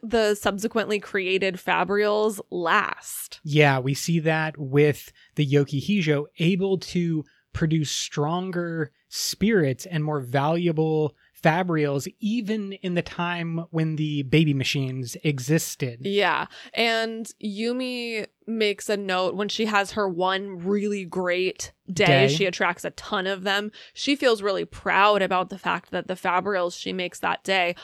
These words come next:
Speaker 1: are gonna last for a really long time, potentially longer than even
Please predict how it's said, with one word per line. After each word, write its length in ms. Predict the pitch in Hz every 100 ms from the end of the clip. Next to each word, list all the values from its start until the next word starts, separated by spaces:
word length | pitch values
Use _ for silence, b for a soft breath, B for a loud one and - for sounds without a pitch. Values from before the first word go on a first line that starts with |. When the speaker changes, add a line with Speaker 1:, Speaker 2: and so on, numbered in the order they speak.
| B
Speaker 1:
are 160 | 208 202
gonna 180 | 214
last 400 | 196 180 196 196
for 200 | - 190
a 60 | 190
really 260 | 190 180 180
long 300 | 170 165 180
time, 420 | - 269 220 214 B -
potentially 440 | 247 247 277 247
longer 440 | 220 190 202 208 202
than 160 | 190
even 380 | 185 185 180